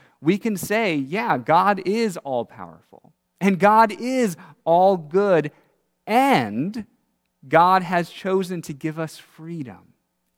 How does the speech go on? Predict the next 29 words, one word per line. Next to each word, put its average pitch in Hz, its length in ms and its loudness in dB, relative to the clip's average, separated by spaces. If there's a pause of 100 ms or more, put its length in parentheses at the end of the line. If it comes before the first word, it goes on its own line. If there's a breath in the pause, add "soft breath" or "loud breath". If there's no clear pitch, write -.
(160)
And 233 640 0 (400 soft breath)
God 202 260 2
will 202 160 -2
even 175 340 -6
change 202 560 -6
us 165 320 -6
through 160 220 -10
the 147 80 -14
pain 170 480 -8
we 131 280 -2
experience. 120 840 -8
So 147 420 0 (680 soft breath)
I 185 100 2
would 220 220 -2
leave 214 260 -4
you 160 140 -8
with 135 220 -8
this 147 280 -6
today, 101 540 -14 (1120)
to 175 140 -6
just 202 380 -14
remember 170 500 -6
Moses' 131 640 -8
wor-, 95 440 -20 (120)
words, 113 600 -8 (560)
that 143 120 -4
our 180 140 2
choices 208 680 -8
create 156 640 -8